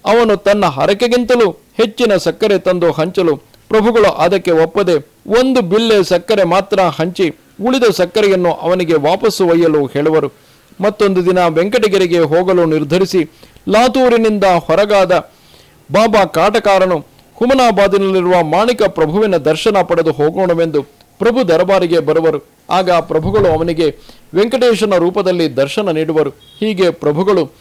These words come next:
ಪರಮ ದಯಾಘನರಾಗಿದ್ದರು, ಭಕ್ತರ ಕಾಮಧೇನುವೂ ಆಗಿದ್ದರು. ಪ್ರಭು ದರಬಾರದಲ್ಲಿ ನಿತ್ಯ ಅನೇಕ ಭಕ್ತರು ಬರುತ್ತಿದ್ದರು. ಬಂದವರು ನಾಲ್ಕಾರು ದಿನಗಳವರೆಗೆ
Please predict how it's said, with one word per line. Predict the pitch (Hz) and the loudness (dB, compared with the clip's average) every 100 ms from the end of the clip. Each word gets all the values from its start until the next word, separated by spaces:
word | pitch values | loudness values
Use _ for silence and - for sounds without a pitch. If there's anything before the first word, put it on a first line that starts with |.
| _ - | _ -4
ಪರಮ | 202 247 233 | 0 2 0
ದಯಾಘನರಾಗಿದ್ದರು, | 139 139 160 208 190 214 185 165 165 151 151 135 _ _ 143 | 0 0 2 0 0 0 2 0 0 -2 -2 -2 _ _ -4
ಭಕ್ತರ | 214 214 233 190 | -4 -2 0 0
ಕಾಮಧೇನುವೂ | 151 147 202 196 254 247 175 151 | 0 -2 0 0 0 2 0 0
ಆಗಿದ್ದರು. | 143 156 160 156 139 _ _ _ - | -4 -4 0 0 -2 _ _ _ -2
ಪ್ರಭು | 226 247 196 | 0 2 2
ದರಬಾರದಲ್ಲಿ | 190 202 202 190 190 175 165 | 2 2 2 2 2 0 0
ನಿತ್ಯ | 180 208 214 185 - | -2 -4 -2 -4 -4
ಅನೇಕ | 190 240 220 | -2 -2 0
ಭಕ್ತರು | 170 143 - 190 160 | -2 -4 -4 -2 0
ಬರುತ್ತಿದ್ದರು. | 139 156 165 170 151 143 _ _ _ 156 | 0 -2 -2 -2 -2 -4 _ _ _ -4
ಬಂದವರು | 196 214 196 185 175 | -2 0 0 2 0
ನಾಲ್ಕಾರು | 165 165 220 220 202 175 | 0 0 0 0 0 0
ದಿನಗಳವರೆಗೆ | 147 175 185 175 170 160 | -2 -4 0 0 0 0